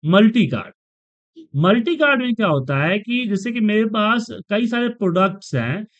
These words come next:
मुझे सारे product का total देखना है, तो मैं सबका अलग-अलग एक card नहीं बनाना चाहता, मैं इस तरह से मल्टी कार्ड बनाना चाहता हूँ।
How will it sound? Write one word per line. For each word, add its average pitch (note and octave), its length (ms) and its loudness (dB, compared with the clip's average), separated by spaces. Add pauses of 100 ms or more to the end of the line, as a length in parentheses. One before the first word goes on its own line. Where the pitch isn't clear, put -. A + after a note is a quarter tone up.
(180)
मुझे F#3+ 160 2
सारे G#3 540 0
product A3 440 -2
का A3 160 -2
total E3+ 400 -2
देखना B2+ 340 -4
है, F#2+ 140 -12 (360)
तो A#3 60 -4
मैं A#3+ 140 2
सबका A3 380 -2
अलग-अलग B3 680 -2
एक C4+ 200 -4
card G3+ 420 2
नहीं A#3+ 160 0
बनाना G3+ 300 0
चाहता, D3+ 600 -4 (300)
मैं F3+ 220 0
इस - 220 -6
तरह A#3 140 -2
से A#3 140 -4
मल्टी F#3+ 420 0
कार्ड F#3+ 260 0
बनाना D3 300 -2
चाहता G#2 380 -10
हूँ। G2+ 100 -20